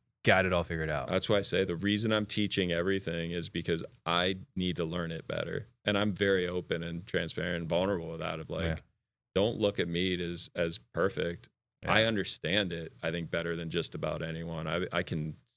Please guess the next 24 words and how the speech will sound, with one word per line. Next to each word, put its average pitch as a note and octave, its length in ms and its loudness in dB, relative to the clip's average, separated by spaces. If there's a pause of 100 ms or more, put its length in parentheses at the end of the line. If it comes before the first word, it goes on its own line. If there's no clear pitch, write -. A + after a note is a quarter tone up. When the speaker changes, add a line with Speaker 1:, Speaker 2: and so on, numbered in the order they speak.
(260)
Speaker 2:
speak G#2+ 280 0
it D#2+ 240 -2
better F2 240 2
than F2 160 -4
most F2 240 -2
people E2+ 260 -4
that E2+ 100 -2
I've F2 120 -4
ever E2+ 220 -2
met, F#2 340 -2 (560)
but F2 200 2
I'm F#2 220 2
still F2 280 2
actively E2+ 360 -2
working F2+ 320 0
on E2+ 180 -2
it, D#2 120 0
or D2+ 100 4
I D#2 80 2
wouldn't F2 260 0
still D#2+ 160 -2
be D#2+ 120 -4
teaching - 340 -6
it. - 180 -6